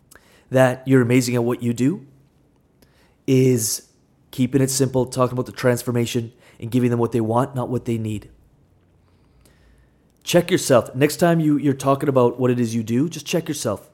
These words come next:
Have these four things written down and just do a little bit of an assessment. Did I provide a transformation?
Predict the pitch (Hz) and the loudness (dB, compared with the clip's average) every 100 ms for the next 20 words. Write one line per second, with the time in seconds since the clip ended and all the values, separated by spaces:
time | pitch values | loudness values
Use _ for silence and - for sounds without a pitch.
0 | - 147 151 151 156 151 147 151 131 117 | -8 -4 -4 -4 -2 -2 -2 -2 -4 -4
1 | 110 110 113 117 127 - _ - - _ | -2 -4 -4 -6 -10 -12 _ -20 -20 _
2 | _ 170 185 190 180 170 170 180 170 - | _ 6 8 8 4 2 0 -2 -2 -4
3 | 107 _ _ _ _ _ _ - 120 113 | -10 _ _ _ _ _ _ -2 0 0
4 | 120 123 113 131 123 117 135 143 160 | 0 0 0 -2 -2 0 0 0 -4